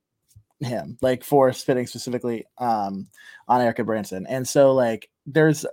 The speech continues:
already some bad blood there that exists. Um, that was back in, I think, twenty nineteen when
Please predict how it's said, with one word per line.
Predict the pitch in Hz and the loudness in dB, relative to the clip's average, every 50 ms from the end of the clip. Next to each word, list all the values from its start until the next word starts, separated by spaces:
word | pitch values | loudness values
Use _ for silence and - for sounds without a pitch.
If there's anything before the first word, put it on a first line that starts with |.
| - - | -4 -2
already | 113 117 139 139 131 131 127 123 123 120 | 4 6 8 8 8 6 4 0 0 -4
some | - 131 123 113 | -4 -4 -2 -2
bad | 113 107 107 101 | -2 -2 -2 -4
blood | 101 98 92 90 | -6 -6 -6 -8
there | 90 85 87 87 _ - | -8 -10 -10 -8 _ 0
that | 127 120 | 0 0
exists. | 117 110 104 110 107 82 - - - - - - _ - - - - - - - | 0 -2 -4 -8 -8 -8 -10 -10 -12 -14 -18 -18 _ -20 -20 -20 -20 -12 -2 0
Um, | 127 127 123 117 113 110 110 117 | 0 2 2 0 0 -2 -4 -4
that | 127 | -4
was | 123 123 | -4 0
back | 131 123 117 127 | 0 -2 -2 -2
in, | 120 | -4
I | 120 | -6
think, | 110 123 113 | -6 -8 -10
twenty | - - 117 113 | -6 -6 -4 -4
nineteen | 113 110 104 107 - 113 107 110 110 110 | -4 -4 -6 -8 -8 -8 -8 -6 -6 -6
when | 107 107 107 104 90 | -6 -6 -8 -10 -12